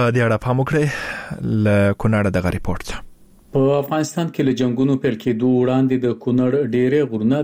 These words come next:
Speaker 2: د نښترو او پر نورو ډول ډول شنو ونو بوټو پوښل شوي وو. خو له جنگونو او ګډوډیو څخه په ګټې اخیستنه یو شمیر کورنۍ او ګاونډیو سوداګرو ورپسې برقي ارې راوړي. ځنګلونه یې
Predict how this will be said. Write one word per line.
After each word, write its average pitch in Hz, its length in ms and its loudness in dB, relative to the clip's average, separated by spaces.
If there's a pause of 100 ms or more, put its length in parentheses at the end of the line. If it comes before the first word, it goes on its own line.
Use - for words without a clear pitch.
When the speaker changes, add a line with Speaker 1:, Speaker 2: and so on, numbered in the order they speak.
Speaker 2:
د 113 100 2
نښترو 127 560 -2
او 135 160 2
پر 120 160 2 (140)
نورو 139 340 2 (220)
ډول 117 340 2
ډول 127 260 2 (280)
شنو 143 340 0
ونو 139 240 2 (240)
بوټو 131 260 0 (220)
پوښل 110 280 0 (100)
شوي 113 320 -2
وو. 120 100 2 (320)
خو 147 160 2 (160)
له 151 240 2
جنگونو 160 480 0 (160)
او 156 40 4 (140)
ګډوډیو 135 560 2
څخه 147 240 -2 (160)
په 147 80 2 (160)
ګټې 143 300 0
اخیستنه 143 560 -2 (300)
یو 151 60 4 (140)
شمیر 135 400 0
کورنۍ 135 380 2 (180)
او 156 80 2 (140)
ګاونډیو 127 500 2 (160)
سوداګرو 123 640 0
ورپسې 131 720 -2
برقي 127 360 0 (200)
ارې 123 140 2 (100)
راوړي. 117 340 2 (320)
ځنګلونه 143 500 0
یې 131 60 0